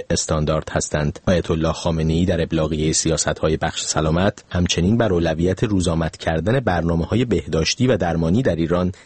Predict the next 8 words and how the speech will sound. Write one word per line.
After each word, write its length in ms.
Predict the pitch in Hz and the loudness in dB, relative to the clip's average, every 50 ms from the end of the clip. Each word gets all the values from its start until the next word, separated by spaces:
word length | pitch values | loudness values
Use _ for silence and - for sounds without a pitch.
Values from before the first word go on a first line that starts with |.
| - | -16
تأکید 480 | - - - - - - - 104 101 - | -8 -8 -8 -8 -6 -2 0 0 0 0
کرده 340 | - - 85 78 78 78 80 | -2 -2 -2 -2 0 0 0
است. 320 | 80 78 - - - - _ _ - | 0 0 -2 -4 -8 -10 _ _ -12
تأمین 400 | - - 87 78 85 85 85 90 87 - | -6 -4 0 0 2 2 2 0 0 0
امنیت 540 | 90 85 85 82 85 80 - - 85 - | 0 0 0 2 0 0 0 -2 -2 0
غذایی 480 | 87 82 82 80 82 80 82 87 104 117 - - - - | 0 0 0 2 2 2 2 2 0 0 -2 -8 -8 -2
و 80 | - 92 | 0 0
بهره‌مندی 680 | 73 87 82 - - 87 85 85 85 82 82 87 113 143 | 2 2 0 0 0 0 0 0 0 0 2 2 2 0